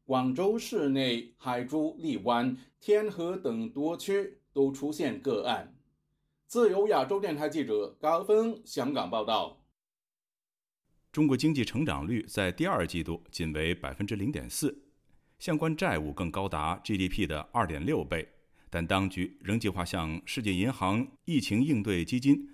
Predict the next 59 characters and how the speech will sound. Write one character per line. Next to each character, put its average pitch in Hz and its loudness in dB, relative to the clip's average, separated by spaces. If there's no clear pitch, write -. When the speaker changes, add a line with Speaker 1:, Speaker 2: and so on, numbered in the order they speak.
Speaker 2:
捐 104 4
資 107 -2
五 78 -6
千 143 0
萬 120 0
美 69 -4
元。 65 -8
有 71 -10
學 78 -6
者 76 -6
認 73 -6
為， 69 -10
在 73 -4
封 131 0
城、 98 0
清 151 0
零 107 4
等 69 -4
防 82 -4
疫 107 0
措 85 -4
施 78 -8
下， 73 -8
習 135 2
近 147 2
平 101 -2
的 117 0
左 110 -2
轉 67 -4
政 85 -2
策 - -8
已 82 -2
經 82 -2
重 113 0
創 80 -4
投 - -10
資 95 -4
信 80 -4
心， - -2
再 78 -8
加 78 -8
上 73 -10
全 80 -8
球 82 -6
供 110 -2
應 92 0
鏈 113 -2
正 73 -8
加 123 -8
速 95 -10
撤 85 -2
離， 71 -10
中 131 0
國 117 -2
的 98 -2
債 139 -4
務 78 -6
償 107 -4
還 82 -6